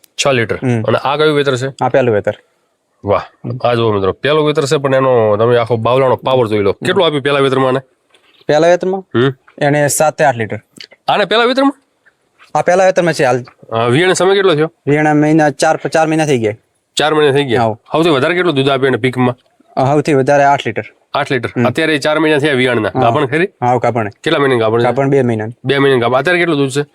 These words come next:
Speaker 2: અત્યારે પાંચ છ લિટર છે.
Speaker 1: પાંચ છ લિટર.
Speaker 2: હમ.
Speaker 1: સરસ. સુપર. જુઓ મિત્રો, સમજી લો કે ગમે એટલું પશુ નાનું હોય અથવા મોટું હોય,
Speaker 2: હમ.
Speaker 1: પણ એ નસલમાં સારું હોય ને તો દૂધ બહુ, બહુ સારું એવું મળે.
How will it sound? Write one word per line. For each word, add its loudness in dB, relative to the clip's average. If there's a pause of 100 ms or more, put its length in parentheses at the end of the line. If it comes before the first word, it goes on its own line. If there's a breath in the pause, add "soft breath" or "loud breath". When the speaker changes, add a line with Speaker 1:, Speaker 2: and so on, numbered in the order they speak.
Speaker 2:
અત્યારે 0
પાંચ -2
છ -
લિટર -2
છે. -2 (400)
Speaker 1:
પાંચ -4
છ -2
લિટર. 2
Speaker 2:
હમ. -6 (460)
Speaker 1:
સરસ. -4 (280)
સુપર. -2
જુઓ 2
મિત્રો, -4 (840 loud breath)
સમજી 2
લો 2
કે -2
ગમે 0
એટલું -2
પશુ 0
નાનું 2
હોય 2
અથવા 0
મોટું 0
હોય, 0
Speaker 2:
હમ. -12 (240)
Speaker 1:
પણ 2
એ 4
નસલમાં 0
સારું 0
હોય 2
ને -4
તો -6
દૂધ -4
બહુ, 0
બહુ 0
સારું 0
એવું 0
મળે. 0